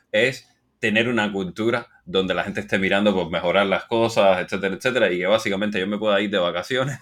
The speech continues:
<laughs> ¿vale? Y, y las cosas sigan funcionando y todo el mundo esté velando porque, porque aquello,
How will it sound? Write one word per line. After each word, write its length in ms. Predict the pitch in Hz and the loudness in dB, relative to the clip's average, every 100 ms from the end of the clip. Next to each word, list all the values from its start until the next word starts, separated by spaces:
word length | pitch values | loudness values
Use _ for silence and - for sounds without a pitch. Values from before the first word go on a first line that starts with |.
| - | -8
<laughs> 200 | 156 131 | -6 -2
¿vale? 260 | 156 220 - - - - | -2 -2 -6 -12 -14 -10
Y, 360 | 120 123 123 120 | -4 -4 -4 -4
y 40 | |
las 160 | 117 110 | -4 -2
cosas 240 | 143 139 | -2 -2
sigan 260 | 131 147 127 | 2 0 0
funcionando 600 | 123 123 127 143 180 160 | -6 -6 -4 0 0 0
y 20 | |
todo 140 | 131 139 | 0 -2
el 60 | |
mundo 180 | 143 139 | -2 -8
esté 120 | 123 | -4
velando 360 | 135 127 135 135 | -2 0 -2 -2
porque, 640 | 113 104 110 107 104 95 | -4 -4 -2 -2 -2 -4
porque 220 | 104 98 104 | -6 -4 -2
aquello, 760 | 104 120 123 120 113 107 107 | -2 -2 2 2 2 0 -2